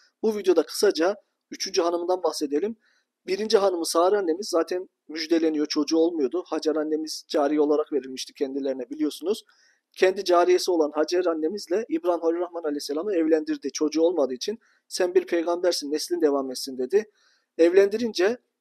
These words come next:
İsmail isminde oğlu oldu İbrahim Halilur Rahman Aleyhisselam'ın. Daha sonra kıskandı, üzüldü ve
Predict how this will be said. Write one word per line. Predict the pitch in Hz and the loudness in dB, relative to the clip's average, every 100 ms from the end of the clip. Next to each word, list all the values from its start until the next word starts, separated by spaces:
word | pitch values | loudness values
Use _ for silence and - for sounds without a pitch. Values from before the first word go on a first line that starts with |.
| - | -14
İsmail | - 208 202 175 | -6 2 2 2
isminde | - 156 160 - | -2 -2 0 4
oğlu | 175 175 185 | 4 6 4
oldu | 151 143 | 4 0
İbrahim | 143 143 139 | 0 -2 0
Halilur | 139 143 | -2 -2
Rahman | 151 156 | -2 -4
Aleyhisselam'ın. | 131 127 139 214 220 | -4 -6 -8 -6 -2
Daha | 202 | 0
sonra | 196 185 165 | 0 -2 -2
kıskandı, | 208 - 170 170 | -4 -4 -4 -4
üzüldü | 190 185 147 | -4 -4 -2
ve | 175 | -2